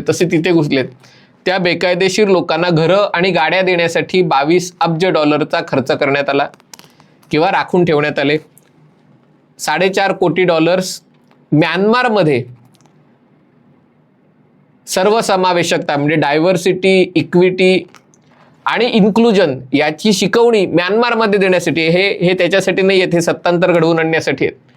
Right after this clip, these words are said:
तिथे ख्रिस्ती राज्य अमेरिकेला स्थापन करायचे, त्याच्यासाठी हे बहुधा पैसे असतील. पण कागदोपत्री साडेचार कोटी रुपये डॉलर,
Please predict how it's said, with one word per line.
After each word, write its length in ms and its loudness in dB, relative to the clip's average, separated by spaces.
तिथे 280 -2
ख्रिस्ती 320 -2
राज्य 360 0
अमेरिकेला 500 0
स्थापन 360 -2
करायचे, 340 -2
त्याच्यासाठी 500 -4
हे 80 0
बहुधा 300 0
पैसे 320 -2
असतील. 280 -2
पण 120 0
कागदोपत्री 800 0
साडेचार 720 -2
कोटी 340 0
रुपये 340 0
डॉलर, 440 0